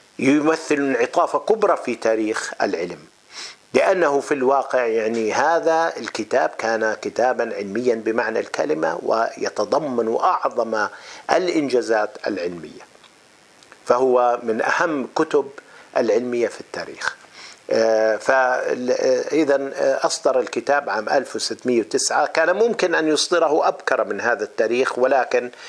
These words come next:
كان في هناك إعاقات. المهم بالنهاية عام ألف وستمية وتسعة أصدر هذا الكتاب تحت هذا العنوان،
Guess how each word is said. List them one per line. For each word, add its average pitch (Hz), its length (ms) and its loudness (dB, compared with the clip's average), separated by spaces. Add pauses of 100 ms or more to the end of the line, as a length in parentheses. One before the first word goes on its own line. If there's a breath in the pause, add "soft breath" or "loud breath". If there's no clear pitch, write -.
(560 loud breath)
كان 156 180 0
في 135 180 0
هناك 117 360 0
إعاقات. 151 560 0
المهم 156 400 0
بالنهاية 143 500 2
عام 127 220 -2
ألف 156 180 -2
وستمية 139 380 0
وتسعة 127 500 0
أصدر 107 360 -2
هذا 110 280 -2
الكتاب 156 560 -2 (800 loud breath)
تحت - 300 0
هذا 117 300 2
العنوان، 98 500 -2